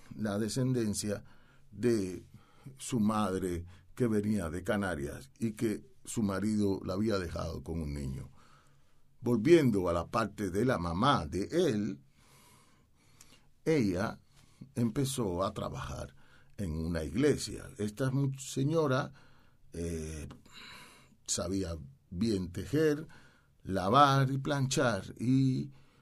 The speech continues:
lavar y planchar para los curas en aquellos tiempos era una cosa muy especial. Había que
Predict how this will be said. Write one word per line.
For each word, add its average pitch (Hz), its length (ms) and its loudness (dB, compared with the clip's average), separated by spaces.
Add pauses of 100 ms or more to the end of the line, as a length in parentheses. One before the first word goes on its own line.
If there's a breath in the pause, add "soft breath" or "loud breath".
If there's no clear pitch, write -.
(140 soft breath)
lavar 135 560 2
y 185 80 0
planchar 151 560 0
para 131 220 2
los 131 220 0
curas 120 600 2
en 107 160 -2
aquellos 127 480 0
tiempos 135 460 2
era 113 180 -2
una 104 240 -2
cosa 113 520 -8 (400 soft breath)
muy 80 320 -2
especial. - 640 -8 (120)
Había 69 360 -8
que - 260 -14